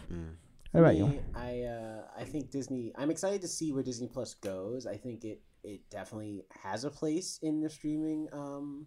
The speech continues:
Speaker 3: world, in the streaming wars or whatever. Um, I like the fact that there is now a streaming service that does have a lot of great, uh, kid content, um, both old and new.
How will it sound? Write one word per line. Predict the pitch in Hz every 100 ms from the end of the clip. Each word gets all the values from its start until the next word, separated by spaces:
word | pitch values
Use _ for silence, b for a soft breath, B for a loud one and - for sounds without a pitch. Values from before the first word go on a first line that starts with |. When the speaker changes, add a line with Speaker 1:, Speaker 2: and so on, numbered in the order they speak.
| -
Speaker 3:
world, | 139 143 147 156 151 -
in | 131 120
the |
streaming | 117 135 135 135
wars | 131 131 135 123
or |
whatever. | 127 127 127 143 151 - - -
Um, | 131 127 120 113 101 - -
I | 131 127
like | 123 127 123 -
the | 139
fact | - 120 117 - -
that | 117 -
there | 113
is | 107
now | 110 110 107
a |
streaming | 101 120 113 113
service | - 107 104 107
that | - 101 - - _
does | 170 190
have | 190 214 135 101 - - _
a | 127
lot | 123 131 151
of | 143
great, | 135 135 131 - _ -
uh, | 120 113 104 95 -
kid | - 135 -
content, | 156 156 156 156 143 - - - - - -
um, | 127 120 113 113 101 -
both | 156 143 135
old | 175 180 185
and | 165 202 175
new. | 117 113